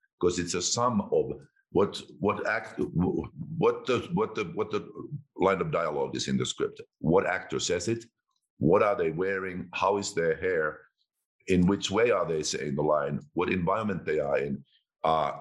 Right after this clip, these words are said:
<clears throat> all those thousands of little things you have to decide. And, uh,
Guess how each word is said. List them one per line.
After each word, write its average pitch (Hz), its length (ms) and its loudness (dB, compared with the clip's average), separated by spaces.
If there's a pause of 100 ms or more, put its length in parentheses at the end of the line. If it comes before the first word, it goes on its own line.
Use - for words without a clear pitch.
(140)
<clears throat> - 420 -8
all 127 280 4
those 107 600 -2 (220)
thousands 101 520 2
of 78 120 -2
little 82 260 -2
things 76 300 -4 (340)
you 80 120 4
have 87 240 0
to 82 60 -2
decide. 65 540 0 (440)
And, 76 400 0
uh, 69 440 -2